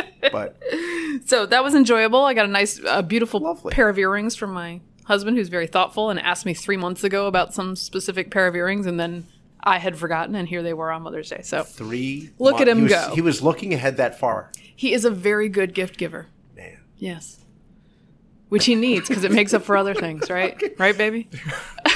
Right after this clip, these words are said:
Speaker 2: I can't imagine what, I saw him the other, I saw him last week.
Speaker 1: Yes.
Speaker 2: And he's, he, he, he's the same. He's like, it's like
Speaker 1: Oh,
Speaker 2: meeting
Speaker 1: he's
Speaker 2: G I Joe.
Speaker 1: Oh, he was, he was, we went, <laughs> we went to a book party.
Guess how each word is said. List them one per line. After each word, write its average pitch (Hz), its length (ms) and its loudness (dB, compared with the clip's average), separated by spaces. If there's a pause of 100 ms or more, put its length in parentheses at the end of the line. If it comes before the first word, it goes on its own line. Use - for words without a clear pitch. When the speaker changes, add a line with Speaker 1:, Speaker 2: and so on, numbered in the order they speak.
(180)
Speaker 2:
I 147 60 0
can't 233 320 4
imagine 180 420 4
what, 127 220 4 (200)
I 269 100 4
saw 190 260 6
him 214 80 0
the 160 120 6
other, 131 140 6
I 117 60 4
saw 214 240 4
him 220 80 2
last 151 300 2
week. 113 360 -4
Speaker 1:
Yes. 190 460 0
Speaker 2:
And 113 400 -4
he's, 127 400 -10
he, 135 220 -6
he, 139 160 -4
he's 135 440 -12
the 131 60 -8
same. 90 380 -2
He's 110 220 -12
like, 113 200 -4
it's 123 160 -8
like 180 120 4
Speaker 1:
Oh, 240 120 4
Speaker 2:
meeting 175 160 4
Speaker 1:
he's 123 80 -2
Speaker 2:
G 147 160 4
I 135 120 6
Joe. 123 360 -6
Speaker 1:
Oh, 240 220 6
he 254 120 0
was, 175 280 -6
he 208 220 -2
was, 180 360 -2 (260)
we 220 120 0
went, 240 260 4 (320)
<laughs> - 280 -14
we 233 80 6 (100)
went 262 140 -2
to 220 140 4
a 190 40 2
book 175 240 -4
party. 160 320 -2